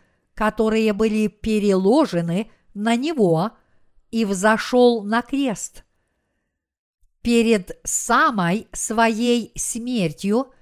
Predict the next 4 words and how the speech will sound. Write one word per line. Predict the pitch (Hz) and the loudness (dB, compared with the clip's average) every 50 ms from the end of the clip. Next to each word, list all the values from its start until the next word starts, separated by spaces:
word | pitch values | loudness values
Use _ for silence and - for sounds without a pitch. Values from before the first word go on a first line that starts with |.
| _ _ _ - | _ _ _ -10
на | 185 202 220 233 | -4 -2 -2 -2
кресте | 233 - 254 294 330 - - - - 180 165 151 165 214 - _ _ _ _ _ _ _ _ - | -2 -2 -2 -2 -2 -4 -6 -6 -4 -2 -2 -2 -2 -4 -8 _ _ _ _ _ _ _ _ -8
Господь | 180 180 208 202 196 - - - - 254 285 320 262 285 - - - - | -2 2 2 2 2 0 -4 -8 -6 0 2 2 2 2 0 -8 -14 -12
сказал: | - - - - 240 254 262 247 277 277 247 175 151 143 - | -12 -10 -6 -2 0 0 0 2 2 2 2 2 0 -4 -10